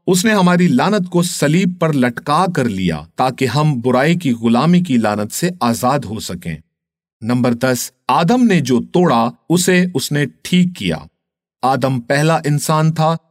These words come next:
जिसको तख्लीक किया गया था, बुरी फितरत के बगैर पैदा हुआ था, लेकिन उसके बुरे अमाल ने दुनिया में मौत को जन्म दिया। यीशु बुरी फितरत के बगैर पैदा हुआ था, लेकिन उसकी बेगुनाह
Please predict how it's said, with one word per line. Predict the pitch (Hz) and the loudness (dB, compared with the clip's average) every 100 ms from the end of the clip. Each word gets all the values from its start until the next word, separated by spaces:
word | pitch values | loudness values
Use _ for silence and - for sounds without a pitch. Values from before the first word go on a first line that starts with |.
| _ 160 | _ -6
जिसको | 139 151 151 | -4 -2 -2
तख्लीक | 143 143 - 165 202 - | -2 -4 0 0 0 -2
किया | 131 110 | -2 0
गया | 92 92 87 | 0 -2 -2
था, | 92 76 85 _ _ _ _ 127 | -6 -12 -14 _ _ _ _ -18
बुरी | 107 160 208 | -2 0 2
फितरत | 185 180 180 190 185 | 0 -2 0 0 -2
के | 151 | -4
बगैर | 117 127 117 160 180 | -2 -2 0 2 2
पैदा | 151 117 104 | 0 -2 -2
हुआ | 95 87 85 | -4 -4 -4
था, | - 78 - _ _ _ _ | -10 -16 -16 _ _ _ _
लेकिन | 98 123 120 104 92 | -4 -2 -2 -6 -4
उसके | 117 - 117 | -6 -6 -8
बुरे | 85 104 120 | -8 -2 0
अमाल | 117 107 117 139 143 | 2 2 0 0 0
ने | 139 | 0
दुनिया | 117 113 107 | -2 -2 -2
में | 107 107 | -2 -2
मौत | 98 104 104 90 | -2 -2 -2 -4
को | 117 | -6
जन्म | 104 110 107 107 | -4 -4 -4 -4
दिया। | 87 82 76 73 _ _ | -4 -6 -8 -14 _ _
यीशु | 113 165 196 254 | -2 -2 0 0
बुरी | 175 143 208 | 2 2 0
फितरत | 180 147 - 196 180 | 0 -4 -2 -2 -2
के | 156 | -2
बगैर | 120 120 143 208 | -2 0 0 0
पैदा | 180 131 117 | 0 0 0
हुआ | 107 98 92 | 0 -2 -2
था, | 95 87 82 _ _ _ | -4 -8 -8 _ _ _
लेकिन | 110 120 120 | -4 -2 0
उसकी | 120 - 123 | 0 -2 -6
बेगुनाह | 92 135 127 135 135 | -2 -2 0 0 0